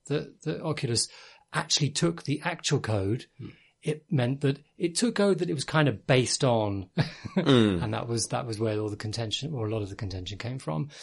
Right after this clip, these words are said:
Speaker 1: Carmack was like, "I'm a software engineer. Either you've taken the code or you haven't." Um, although he did recognize that stealing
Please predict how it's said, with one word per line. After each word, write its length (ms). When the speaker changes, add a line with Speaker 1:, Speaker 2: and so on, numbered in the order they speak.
Speaker 1:
Carmack 440
was 120
like, 240
"I'm 160
a 60
software 340
engineer. 460
Either 220
you've 140
taken 320
the 80
code 240
or 80
you 100
haven't." 460
Um, 340
although 220
he 80
did 160
recognize 480
that 220
stealing 720